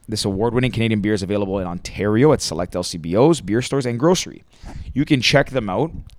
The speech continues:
at Kingsville Brewery or on their website at W W W dot kingsvillebrewery dot com backslash find us to see the closest location near you.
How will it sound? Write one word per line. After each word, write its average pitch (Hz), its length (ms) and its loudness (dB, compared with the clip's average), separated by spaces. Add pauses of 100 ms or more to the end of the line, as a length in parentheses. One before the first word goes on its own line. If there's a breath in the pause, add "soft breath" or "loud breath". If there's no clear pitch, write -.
at - 240 4
Kingsville 110 460 4
Brewery 92 500 4 (360 loud breath)
or 123 160 8
on 127 100 6
their 120 100 8
website 104 420 6
at 87 120 2
W 104 200 2
W 95 220 2
W 110 280 4
dot 107 240 0
kingsvillebrewery 104 1300 2
dot 92 260 0
com 143 400 6 (500 loud breath)
backslash 120 560 4
find 117 440 4
us 110 340 0 (380 loud breath)
to 117 80 4
see 135 160 4
the 123 100 6
closest 127 300 4
location 113 420 2
near 95 160 2
you. 71 220 -2